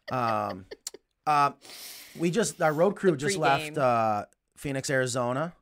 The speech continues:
Speaker 2: Mm-hmm.
Speaker 1: Did a beautiful coop there. San Diego, Grass Valley, California.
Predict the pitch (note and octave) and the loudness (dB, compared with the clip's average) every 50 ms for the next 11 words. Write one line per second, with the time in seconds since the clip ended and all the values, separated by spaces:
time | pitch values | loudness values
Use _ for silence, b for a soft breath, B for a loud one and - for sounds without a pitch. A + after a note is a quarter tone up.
0 | _ _ - F#3+ E3+ F3+ F3+ C3 A2+ G#2 G2+ A#2 A#2+ A2+ A2+ - A#2+ A2+ - - | _ _ -20 -18 -16 -10 -8 -8 -8 -6 -4 -4 -4 -4 -4 -6 -8 -10 -8 -8
1 | B2+ A#2+ A#2+ _ - A#2 A#2 A#2+ A#2+ B2 B2 b b b b b b _ - - | -8 -8 -8 _ -8 -6 -4 -2 -2 -2 -4 b b b b b b _ -12 -10
2 | - A2+ A2 G#2+ G#2 G#2+ A2+ B2 B2 B2 B2 A#2+ B2 B2 B2+ A#2+ A#2+ A#2+ A2 - | -8 -6 -6 -6 -4 -2 0 2 2 2 2 0 0 0 0 -2 -2 -4 -6 -8
3 | B2+ B2+ B2+ B2+ - - C3 B2 A#2+ A#2+ - - C3+ A#2+ A#2 - - B2+ B2+ B2 | -8 -6 -6 -6 -6 -4 -4 -4 -4 -6 -6 -6 -6 -6 -6 -8 -10 -10 -10 -8
4 | A#2+ A#2+ B2 B2+ B2+ B2 B2 B2 | -8 -8 -10 -10 -10 -10 -12 -16